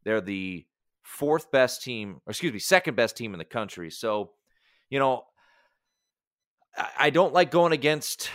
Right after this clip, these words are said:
um, kind of, uh, teams coming off of big losses, like Tennessee, obviously coming off the loss, you know, on the road at Rupp, and obviously last week I was, I backed, you know, Rocky Top, uh, on the road,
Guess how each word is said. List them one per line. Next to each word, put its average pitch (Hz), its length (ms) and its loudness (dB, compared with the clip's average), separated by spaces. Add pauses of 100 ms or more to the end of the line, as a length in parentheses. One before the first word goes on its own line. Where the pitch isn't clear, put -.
(340)
um, 113 560 4
kind 123 180 -4
of, 104 240 -6
uh, 90 400 0
teams 131 300 -8
coming 131 220 -4
off 113 200 -2
of 92 120 -14
big 117 160 -4
losses, 110 520 2
like 85 160 -6
Tennessee, 104 540 -8
obviously 101 460 -4
coming 104 260 -10
off 98 160 -8
the 92 80 -6
loss, 95 520 -4
you 98 80 -12
know, 82 80 -10
on 101 220 -6
the 95 80 -10
road 98 320 -4
at 76 140 -8
Rupp, 98 340 -4 (260)
and 90 360 -8
obviously 98 420 -6
last 101 340 0
week 98 180 -8
I 98 80 2
was, 98 200 -2
I 95 100 -2
backed, 107 540 0 (200)
you 87 80 -14
know, 82 100 -8
Rocky 95 400 0
Top, 95 340 -2 (300)
uh, 78 260 -8
on 104 180 -4
the 90 80 -8
road, 95 440 -2